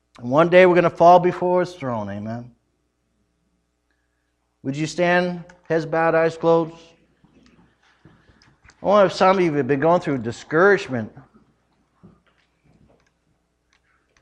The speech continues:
You've been discouraged. I, I want to encourage you and tell you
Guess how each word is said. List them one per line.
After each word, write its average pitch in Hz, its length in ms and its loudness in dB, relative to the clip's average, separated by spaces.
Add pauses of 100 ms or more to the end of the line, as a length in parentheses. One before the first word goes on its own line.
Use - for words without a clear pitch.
(160)
You've 143 180 -8
been 156 140 -2
discouraged. 175 680 0
I, 170 180 0
I 165 220 -4
want 196 220 0
to 160 40 0
encourage 180 440 0
you 165 100 -2
and 143 320 -10
tell 190 160 4
you 165 140 2